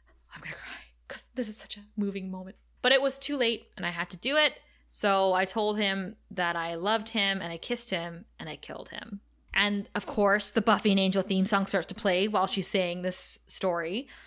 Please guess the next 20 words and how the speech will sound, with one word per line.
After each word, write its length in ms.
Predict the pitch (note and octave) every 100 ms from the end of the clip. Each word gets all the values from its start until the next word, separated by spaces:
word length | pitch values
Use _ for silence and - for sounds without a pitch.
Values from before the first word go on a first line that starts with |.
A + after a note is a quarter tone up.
| - -
And 240 | A3 G3+ G3
Giles 320 | A3 B3 A4
and 100 | G#4+
Willow 240 | C#4 B3+ B3
are 180 | G#3+
looking 300 | G3+ G3+ G3+
at 120 | F3+ -
her 160 | F3+
super 500 | - - - A3+ A#3+
concerned. 640 | A#3 G#3 - D3+ G#2+ F#2 - - -
And 220 | A3 A3
Willow, 340 | A#3 D#4 F4 F#4
I 220 | - G#3+
think, 340 | G#3+ G#3 G3+ - _ -
I 80 | G3+
read 260 | A3 A3+
a 40 | A#3
little 200 | G#3+ G#3
bit 160 | G3+
of 280 | F3+ E3 D#3+